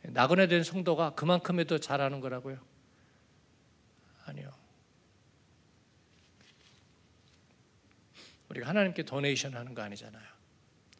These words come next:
하나님의 주권을 지키고 사는 거잖아요.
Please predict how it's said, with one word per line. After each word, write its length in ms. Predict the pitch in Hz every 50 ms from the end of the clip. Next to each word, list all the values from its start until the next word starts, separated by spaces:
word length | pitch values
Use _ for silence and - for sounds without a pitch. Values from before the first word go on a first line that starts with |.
| _ _ _ _ _ _ _ _ _ _ _ - - - - _ _ _ _ _ _
하나님의 720 | - 185 185 175 165 156 151 151 151 151 147 151 - - - -
주권을 580 | - - 143 - - 165 143 135 127 123 123 -
지키고 480 | - - - - - - - 117 107
사는 280 | - - - 156 143 139
거잖아요. 380 | 123 120 120 120 120 117 120